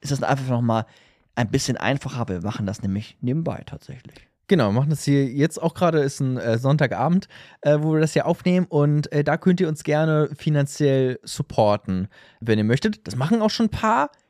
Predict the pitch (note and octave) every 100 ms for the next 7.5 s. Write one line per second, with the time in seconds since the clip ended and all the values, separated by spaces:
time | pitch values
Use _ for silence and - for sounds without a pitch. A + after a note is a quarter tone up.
0 | _ - C#3 - B3 D#4 G#3+ B3+ B3+ C4
1 | B3 - C4+ D4 G#3+ A2 G#2 G2+ G2+ G2
2 | A2 A2+ A2+ A2+ D3+ - G#2+ A#2 A2+ A2+
3 | A2+ A2 G#2+ A2+ A2 A2 G2 A#2 G3+ -
4 | - - - - _ - C3+ E3+ F#3+ F#3+
5 | F3 - F3 - - C#3+ C#3+ C3+ - A2+
6 | G#2 F#2+ G2+ G#2+ A2 G2+ G2+ G#2 - A#2
7 | G#2 G2 G2 F#2+ C3